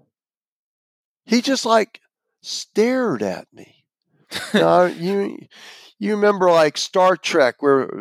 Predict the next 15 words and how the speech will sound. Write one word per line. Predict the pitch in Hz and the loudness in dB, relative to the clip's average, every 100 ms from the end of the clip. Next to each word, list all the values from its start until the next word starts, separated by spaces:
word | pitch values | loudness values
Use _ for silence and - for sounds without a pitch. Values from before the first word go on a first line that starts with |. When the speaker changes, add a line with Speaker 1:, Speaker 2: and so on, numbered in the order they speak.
| 117 | -6
Speaker 1:
Mister | 139 170 - | -4 -4 -4
Spock | 139 - - 156 151 - | -8 -6 0 0 0 -4
could | 135 | -4
do | 147 143 | 0 2
the | 131 120 | 2 2
Martian | 127 143 147 - 143 123 | 2 2 0 -2 -4 0
mind | 131 143 147 135 | 2 2 0 -6
probe. | - 139 117 104 | -2 0 0 0
Well, | 131 147 | -2 0
Mister | 180 226 - 156 | 0 0 -4 -6
Sauls | - 160 165 151 | 0 2 2 0
was | 143 - | -8 -4
doing | 156 139 | -2 -2
something | 120 143 131 123 | 0 0 0 -4
similar. | 113 - 156 127 104 | -8 0 0 0 -4